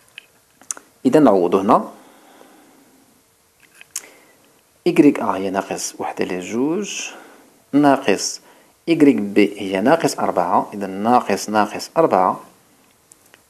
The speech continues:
إكس آ هي ناقص اثنان، و إكس بي هي أربعة، إذا ناقص أربعة.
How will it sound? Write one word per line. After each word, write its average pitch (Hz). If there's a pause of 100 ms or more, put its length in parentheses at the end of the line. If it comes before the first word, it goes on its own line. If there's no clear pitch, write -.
إكس 160
آ 101 (100)
هي 98
ناقص 113
اثنان، 104 (1800)
و 117 (100)
إكس 175
بي 101 (580)
هي 156
أربعة، 101 (420)
إذا 98
ناقص 113 (100)
أربعة. 101